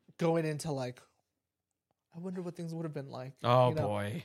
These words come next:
Speaker 1: And she always says things like,
Speaker 2: <clears throat>
Speaker 1: um, "Oh, I guess it just wasn't meant to be."
Speaker 2: Oh, my God.
Speaker 1: You know, <laughs> I'm like, "Yo." Like
Speaker 2: You wanna know why I stopped doing that in high school?
Speaker 1: What?
Speaker 2: 'Cause you, it's the best advice I ever heard.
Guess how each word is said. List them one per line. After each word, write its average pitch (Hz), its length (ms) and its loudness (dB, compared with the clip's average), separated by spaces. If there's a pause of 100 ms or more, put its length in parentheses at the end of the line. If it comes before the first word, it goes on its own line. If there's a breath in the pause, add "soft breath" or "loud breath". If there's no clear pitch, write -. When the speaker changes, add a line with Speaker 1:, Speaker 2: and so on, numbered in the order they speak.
Speaker 1:
And 165 160 2
she 196 100 0
always 175 200 2
says 160 180 0
things 156 260 -6
like, 139 280 -4
Speaker 2:
<clears throat> - 0 -
Speaker 1:
um, 139 440 -6 (220)
"Oh, 180 180 -8
I 165 80 -8
guess 160 220 -12
it 170 40 -12
just 160 180 -14
wasn't 156 260 -10
meant 156 120 -10
to 160 60 -14
be." 143 340 -10
Speaker 2:
Oh, 110 220 -6
my 104 140 -8
God. 104 360 -8
Speaker 1:
You 294 100 -2
know, 311 120 4
<laughs> 226 60 2
I'm 277 280 -2
like, 160 300 0
"Yo." 147 440 -14 (120)
Like - 260 -8 (840 soft breath)
Speaker 2:
You 147 120 0
wanna 175 200 6
know 175 120 6
why 143 160 4
I 135 40 4
stopped 123 320 0
doing 110 240 0
that 120 300 -2
in 113 80 -6
high 110 160 -2
school? 123 400 -6 (240)
Speaker 1:
What? - 240 -8 (120)
Speaker 2:
'Cause 120 220 -2
you, 131 140 -4 (140)
it's 120 180 -8
the 110 100 -10
best 113 300 0
advice 110 360 -4
I 90 80 -8
ever 101 240 -4
heard. 95 300 -8